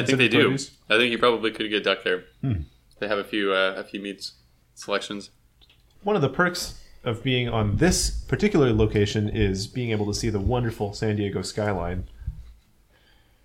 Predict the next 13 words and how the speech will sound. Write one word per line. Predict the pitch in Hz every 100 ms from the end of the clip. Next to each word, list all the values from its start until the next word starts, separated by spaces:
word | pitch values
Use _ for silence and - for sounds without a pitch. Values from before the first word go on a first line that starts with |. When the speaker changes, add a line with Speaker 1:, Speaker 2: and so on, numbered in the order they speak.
| -
Speaker 2:
We're | 123
on | 107
the | 104
nineteenth | 107 107 - 107 -
floor | 110 107
of | 107
this | 104
building | - 110 107 107
here, | 104 107
and | 104 98
it's | 95 - - -
absolutely | 123 120 113 104 95
beautiful. | - 110 107 107 104 101